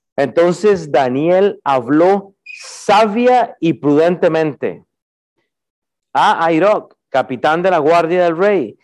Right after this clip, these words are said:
que había salido para matar a los sabios de Babilonia. Habló y dijo a Arioc, capitán del rey, "¿Cuál es la causa que este edicto se publique de parte del rey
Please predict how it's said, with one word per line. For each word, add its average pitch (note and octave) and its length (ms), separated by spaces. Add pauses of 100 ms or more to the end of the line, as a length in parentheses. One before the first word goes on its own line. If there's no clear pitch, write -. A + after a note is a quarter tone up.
(220)
que D3+ 180
había G3+ 460
salido G#3+ 420
para G3+ 180
matar E3+ 380
a G3 80
los D3+ 200
sabios F3 380
de F3 60
Babilonia. C#3 580 (600)
Habló D3+ 680
y B2+ 120
dijo E3+ 340
a D#3 40
Arioc, F#3+ 480
capitán D#3+ 520
del E3 160
rey, G3+ 400 (540)
"¿Cuál A#3 220
es D#4 60
la C4 120
causa B3 480
que G3 140
este G3+ 280
edicto G#3 400
se G3+ 120
publique F3 520
de F3 140
parte F3+ 440
del D3+ 280
rey G3+ 400